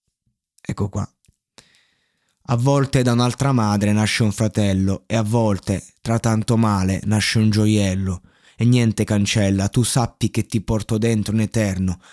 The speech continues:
anche se è scaduto il nostro tempo. Io questo lo dico a tutti, a tutti i delinquenti che ho frequentato, a tutta la gente, a tutti i criminali, a tutte, a tutti i pregiudicati oggi, no? A tutte quelle persone che, che ho amato, che ho voluto bene, che mi hanno cresciuto, che mi hanno dato tutto, mi hanno dato tanto. Se, se ho potuto parlare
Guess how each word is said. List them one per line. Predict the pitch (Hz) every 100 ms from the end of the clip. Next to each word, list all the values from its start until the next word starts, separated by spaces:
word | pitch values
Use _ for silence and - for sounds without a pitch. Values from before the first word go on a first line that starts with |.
| - -
anche | 120 117 117
se | -
è | 110
scaduto | - 107 127 110
il | 107
nostro | 110 104 107 104
tempo. | 107 92 85 107
Io | 104
questo | 120 - 110
lo | 113
dico | 123 113
a | 107
tutti, | - 127 - 120 101 _ _ _ _ _ _ _ _ _
a | _ -
tutti | 123 127
i |
delinquenti | 120 120 117 - 127 117 - 104
che |
ho | 113
frequentato, | - 117 110 110 127 113 98 101
a |
tutta | - 113 107
la | 104
gente, | 104 110 101 107 92 - _ _ _ _ _
a | - _ _ _ _ _ _ _ _ _
tutti | - -
i | 117
criminali, | 120 117 117 117 104 98
a | 101
tutte, | 120 98 110 104 101 98 98
a |
tutti | 104 127
i | 123
pregiudicati | 123 117 120 - 139 107 110
oggi, | 110 101 87
no? | 101 98
A | 92
tutte | 107 113
quelle | 104 107
persone | 95 98 - 110 101
che, | 90 101 98 95 92
che | -
ho | 110
amato, | 110 120 104 101 92
che | 110
ho |
voluto | 101 107 95 95
bene, | 110 101 95
che |
mi | 104
hanno | 110 107
cresciuto, | 104 101 - 117 92
che | 95
mi | 101
hanno | 104 107
dato | 107 - 98
tutto, | 110 92 90
mi | 95
hanno | 104
dato | 107 101 98
tanto. | 98 95 87 95
Se, | - 92 90 85 87
se | -
ho |
potuto | 95 107 107 104
parlare | - 101 104 101 98